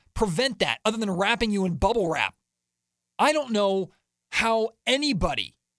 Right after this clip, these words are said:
can look at this situation, look at Marvin Bagley's career over the last three years, unless you're just completely blind to reality and logic, which there are some people in Bagley's camp who clearly are, and say,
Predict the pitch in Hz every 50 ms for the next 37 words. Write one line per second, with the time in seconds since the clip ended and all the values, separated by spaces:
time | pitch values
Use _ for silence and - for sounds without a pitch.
0 | _ _ _ _ - - - 240 226 208 196 180 185 185 180 196 240 285 302 320
1 | 311 - 262 262 - - - 254 208 - 226 233 214 214 208 190 - - 131 120
2 | 135 196 240 - 302 254 254 247 247 240 247 220 202 202 208 208 208 208 - -
3 | - 202 202 196 196 185 180 175 175 180 190 202 208 - - - 196 202 196 190
4 | 180 170 160 160 151 - 190 185 190 214 226 226 214 - - - - _ - 202
5 | 208 208 196 143 202 - - - 214 175 151 - - 233 262 269 - 240 233 226
6 | 226 214 180 - - _ _ - 143 - 190 185 185 190 202 220 233 240 254 262
7 | 277 285 262 226 180 - _ - - 214 233 226 220 214 220 - 196 185 196 196
8 | 202 208 214 226 226 233 233 226 233 233 - 202 202 196 190 190 196 196 196 196
9 | 180 - 147 117 110 113 - - - 151 170 170 156 - - - - 151 165 165
10 | - 175 185 196 202 190 - - 196 190 165 - 196 190 - 175 170 170 185 190
11 | 190 185 151 180 180 180 170 165 170 165 151 - - 196 190 180 180 165 - 165
12 | 165 - - - 202 196 185 170 170 165 160 165 160 139 110 90 104 - _ _
13 | _ _ _ _ _ - 214 214 190 - - 220 208 208 202 180